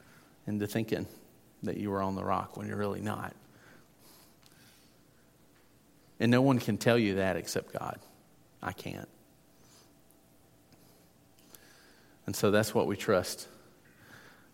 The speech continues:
the Holy Spirit to do this morning. But the storm's not here yet. You can still begin to tear apart what you've built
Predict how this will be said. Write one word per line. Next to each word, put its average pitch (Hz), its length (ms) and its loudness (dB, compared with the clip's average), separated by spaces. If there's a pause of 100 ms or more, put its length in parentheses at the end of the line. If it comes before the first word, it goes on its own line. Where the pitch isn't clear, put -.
the 98 80 0
Holy 101 220 2
Spirit 98 360 0
to 98 80 -4
do 98 320 2
this - 240 -4
morning. 92 320 -4 (2250)
But 113 100 6
the 110 60 0
storm's 113 380 4
not 110 160 4
here 113 180 6
yet. 98 380 6
You 117 140 4
can 113 200 4
still 107 560 6 (1800)
begin 113 260 4
to 101 80 2
tear 117 340 6
apart 107 420 8
what 113 180 6
you've 110 200 0
built 95 400 4